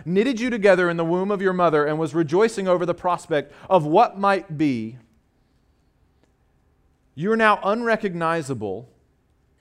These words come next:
to that original intent because we are so consumed with desire for things?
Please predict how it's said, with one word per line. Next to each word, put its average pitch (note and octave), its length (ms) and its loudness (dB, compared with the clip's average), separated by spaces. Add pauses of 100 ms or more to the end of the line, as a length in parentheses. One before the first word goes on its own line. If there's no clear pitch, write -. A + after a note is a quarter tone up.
(640)
to D#3+ 100 -6
that D#3+ 180 2
original F#3 480 0
intent E3 540 -6
because D3 400 -8
we D3+ 280 -4
are C#3+ 120 -2
so F3 280 -4
consumed E3 1000 -8 (540)
with D3 280 -6
desire C3 600 -4
for - 180 -12
things? F2+ 640 -18